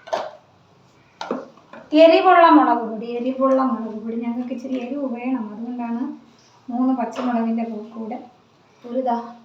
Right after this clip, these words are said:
ഇത്രയും അളവ്, കുഞ്ഞ് കാൽ ടീസ്പൂൺ പോലും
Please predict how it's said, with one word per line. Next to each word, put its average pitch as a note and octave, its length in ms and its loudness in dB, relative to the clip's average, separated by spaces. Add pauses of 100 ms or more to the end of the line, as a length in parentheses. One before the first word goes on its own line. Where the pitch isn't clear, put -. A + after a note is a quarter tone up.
ഇത്രയും B3 340 -6
അളവ്, G3+ 240 -14 (560)
കുഞ്ഞ് C#4 340 0 (1500)
കാൽ B3+ 260 -2
ടീസ്പൂൺ D4+ 440 -4
പോലും D4 220 -2